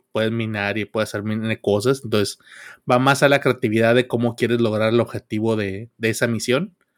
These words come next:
Y con el setup de, de gente que traigas. Puedes traer los cuatro a la misma raza y pues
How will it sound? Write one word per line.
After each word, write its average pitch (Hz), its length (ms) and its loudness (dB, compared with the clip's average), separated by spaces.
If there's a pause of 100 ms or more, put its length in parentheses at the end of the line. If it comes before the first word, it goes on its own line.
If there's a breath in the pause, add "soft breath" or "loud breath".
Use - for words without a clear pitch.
(480)
Y 110 380 2
con 113 240 2
el 107 100 0
setup 113 320 0
de, 104 420 0 (300)
de 98 220 -10
gente - 280 -8
que - 100 -10
traigas. 156 460 0
Puedes 110 220 -4
traer 107 220 -2
los 113 180 2
cuatro 135 400 2
a 143 40 2
la 127 60 4
misma 120 280 2
raza 117 420 0
y 120 60 0
pues - 320 -20